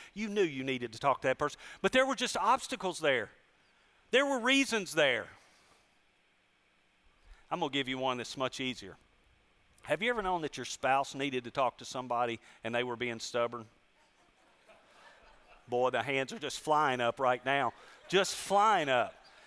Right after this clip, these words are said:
That might be trouble for you later, but the hands are just flying up. Have you ever been the, the spouse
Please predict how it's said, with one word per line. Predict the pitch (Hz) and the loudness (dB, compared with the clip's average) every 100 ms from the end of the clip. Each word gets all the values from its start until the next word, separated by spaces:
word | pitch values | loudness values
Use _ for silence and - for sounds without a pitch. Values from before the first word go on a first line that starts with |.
| - - | -4 0
That | 185 | 4
might | 196 | 4
be | 180 | 2
trouble | 170 - 214 226 | -2 2 4 4
for | - 180 | 0 -2
you | 180 170 | 0 2
later, | 214 262 185 | 2 4 2
but | 196 208 | 0 0
the | 185 | -2
hands | 254 269 | -2 -4
are | 254 | -4
just | 240 247 | -4 -6
flying | - 269 285 302 262 180 | -4 0 2 2 2 2
up. | 139 113 - - - _ _ _ _ _ _ _ _ _ _ _ _ _ _ _ _ - | 2 2 -2 -16 -20 _ _ _ _ _ _ _ _ _ _ _ _ _ _ _ _ -4
Have | - 175 | 0 4
you | 277 | 4
ever | 294 240 | 2 2
been | 196 214 226 | 2 2 2
the, | 220 165 156 | -2 -2 -6
the | 156 | -6
spouse | 165 - 170 185 196 196 - - | -6 -2 2 4 2 0 -10 -14